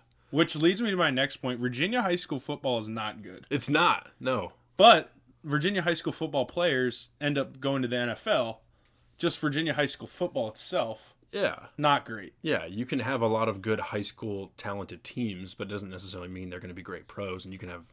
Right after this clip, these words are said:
Speaker 2: the opposite of that.
Speaker 1: Yeah, I, I, for some reason, high school football, especially in southern, western portion of Virginia, where I lived for several years, like,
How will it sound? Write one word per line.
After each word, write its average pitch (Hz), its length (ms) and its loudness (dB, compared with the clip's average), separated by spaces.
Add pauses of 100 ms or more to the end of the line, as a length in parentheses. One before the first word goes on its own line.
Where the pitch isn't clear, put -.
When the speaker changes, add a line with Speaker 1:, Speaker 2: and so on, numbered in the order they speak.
(100)
Speaker 2:
the 92 80 -10
opposite - 420 -10
of 76 100 -20
that. - 220 -18 (100)
Speaker 1:
Yeah, 143 360 2 (180)
I, - 40 -6
I, - 40 -10 (140)
for 185 140 0
some 320 260 2
reason, 226 320 0
high 175 140 -4
school 202 200 -4
football, 156 360 0
especially 165 460 -4
in 123 140 -6 (320)
southern, 160 720 4
western 143 640 -2 (160)
portion 151 380 -4
of 143 80 -6
Virginia, 139 460 -6
where 127 180 4
I 120 60 4
lived 120 300 -2
for - 160 -10
several 123 400 -4
years, 120 380 -2 (720)
like, 123 220 -2